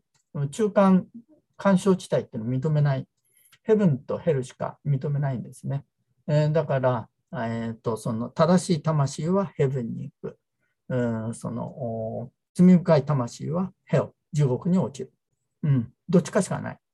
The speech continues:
うん、間、あ、死んでからパーガトリーというような中間体に漂いながら、悔い改めの期間、猶予期間を与えられるってことはない。それが、えーと、プロテスタントの教えです。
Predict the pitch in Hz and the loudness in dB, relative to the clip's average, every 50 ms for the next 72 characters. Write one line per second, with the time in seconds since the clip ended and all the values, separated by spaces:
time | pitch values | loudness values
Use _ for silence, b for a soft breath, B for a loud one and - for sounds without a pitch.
0 | _ _ _ - 147 139 131 127 123 123 131 - - - b b b b b _ | _ _ _ -8 -6 -4 -2 -2 -2 -4 -4 -8 -12 -16 b b b b b _
1 | - 165 175 175 160 165 160 156 - - 151 151 151 151 151 147 - 175 165 165 | 0 4 4 6 6 6 6 4 4 0 0 2 4 4 2 2 2 2 2 2
2 | 165 147 - 151 135 135 123 120 - - 165 156 147 139 120 - - 117 110 117 | 2 0 0 -2 0 0 -2 -2 0 0 0 2 2 -2 -4 -4 -6 -10 -8 -8
3 | 117 - - 117 113 113 117 110 113 117 120 120 113 113 123 135 131 - - 175 | -10 -8 -8 -6 -6 -6 -6 -8 -8 -8 -8 -6 -6 -4 -4 -4 -4 -2 0 0
4 | 165 160 - 165 151 151 143 - 156 143 135 135 135 139 151 175 175 151 - - | 0 2 2 2 2 2 2 2 2 2 2 2 0 0 0 0 0 0 -2 -6
5 | 147 127 135 135 135 135 135 135 131 131 127 120 131 143 165 175 160 - _ _ | -4 -2 -2 -2 -2 -2 -2 -2 -2 -2 -4 -4 -4 -2 0 0 0 -2 _ _
6 | _ _ _ _ - - 160 151 143 135 135 131 131 131 - 131 127 127 120 120 | _ _ _ _ -2 0 2 4 4 4 4 2 2 0 0 -2 -2 -2 -4 -6
7 | 120 - - - - 127 110 107 110 - 196 170 143 147 156 156 147 143 147 - | -6 -8 -12 -8 -6 -6 -6 -6 -8 -8 -4 -2 0 2 2 4 4 2 2 0
8 | - - 139 113 110 110 110 120 - - 123 127 120 120 120 117 113 117 139 147 | -4 -4 -2 -2 -2 -2 -4 -4 -2 -2 0 0 0 -2 -4 -6 -6 -6 -6 -6
9 | 143 _ - - - 120 - 120 113 113 120 127 143 139 - _ _ _ _ _ | -6 _ -10 -8 -8 -6 -6 -4 -6 -4 0 0 0 0 0 _ _ _ _ _
10 | _ _ - 196 175 185 180 180 170 160 151 - b b b _ _ - 131 123 | _ _ 0 4 6 6 6 8 6 4 4 2 b b b _ _ -6 -6 -4
11 | 120 113 - - 127 - - 143 123 - - 127 113 - - - 104 - - 160 | -4 -6 -8 -12 -14 -8 -4 -4 -4 -2 -4 -6 -6 -6 -12 -14 -12 -8 -4 -4
12 | 160 151 127 - - - - - - - - - _ | -2 -2 -2 -4 -6 -12 -12 -12 -14 -18 -20 -20 _